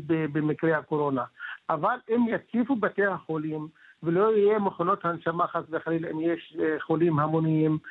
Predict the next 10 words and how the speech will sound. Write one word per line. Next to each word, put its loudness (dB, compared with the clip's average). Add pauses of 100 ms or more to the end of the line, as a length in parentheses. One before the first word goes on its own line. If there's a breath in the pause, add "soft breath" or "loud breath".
(240 loud breath)
אז 0
נגיע 0
לשלב 0 (280)
שהפקק -4
הזה 0
ייצור 0 (240)
חס -2
וחלילה -4
תמותה -4
משמעותית. -8